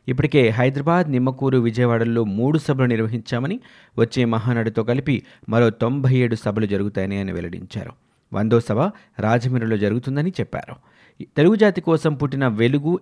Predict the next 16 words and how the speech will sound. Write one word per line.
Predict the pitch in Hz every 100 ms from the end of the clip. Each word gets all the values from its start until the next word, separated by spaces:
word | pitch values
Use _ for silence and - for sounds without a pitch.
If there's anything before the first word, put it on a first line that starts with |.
| 123
ఎన్టీఆర్ | 120 131 123
అన్నారు | 117 110 117 123
చంద్రబాబు. | 104 87 90 85 - _ _ -
ప్రపంచంలో | 123 139 135 123
తెలుగువారు | 113 120 127 131
ఎక్కడున్నా | 120 117 151 151 139 87 - - -
ఎన్టీఆర్ | 143 165 190 165
స్ఫూర్తితో | - 147 147 143 139
అగ్రస్థానానికి | 107 143 - 147 135 131 120
ఎదగాలని, | 92 107 120 113 123 - - -
సంపదలో | 139 156 214 190 180
తెలుగువారు | 147 143 151 147
అగ్రస్థానంలో | 120 117 131 - 127 123
ఉండాలని | 104 90 107 123 156 175
ఆయన | 110
ఆకాంక్షించారు. | 90 95 92 - 87 107 87